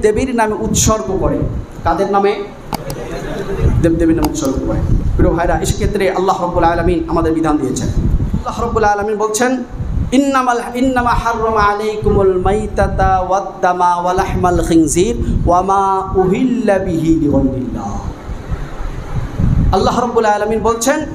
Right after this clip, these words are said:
"তোমাদের জন্য হারাম করে দেওয়া হয়েছে মৃত জন্তু, রক্ত, এর গোশত, কিস-, আহ, শূকরের গোশত, ওয়া মা উহিল্লা বিহি লিগাইরিল্লাহ, আর আল্লাহ ছাড়া অন্য কারো নামে উৎসর্গকৃত কোনো বস্তু খাওয়া।"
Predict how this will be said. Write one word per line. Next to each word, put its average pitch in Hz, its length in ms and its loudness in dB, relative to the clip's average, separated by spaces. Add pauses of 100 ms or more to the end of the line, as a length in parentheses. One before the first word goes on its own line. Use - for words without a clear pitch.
(320)
"তোমাদের 302 340 2
জন্য 269 200 2
হারাম 302 400 0
করে 247 180 2
দেওয়া 220 220 0
হয়েছে 202 300 0
মৃত 202 380 0
জন্তু, 196 640 2 (320)
রক্ত, 175 500 0 (600)
এর 165 160 4
গোশত, 226 420 0 (360)
কিস-, 208 300 -4
আহ, 175 380 0
শূকরের 240 400 2
গোশত, 240 320 0
ওয়া 220 480 0
মা 240 260 0
উহিল্লা 240 300 0
বিহি 196 220 0
লিগাইরিল্লাহ, 165 800 0
আর 165 120 2
আল্লাহ 190 500 0
ছাড়া 165 260 0
অন্য 170 720 0 (120)
কারো 165 460 0 (100)
নামে 160 400 0 (100)
উৎসর্গকৃত 226 1040 0
কোনো 165 160 2
বস্তু 160 400 0
খাওয়া।" 151 360 0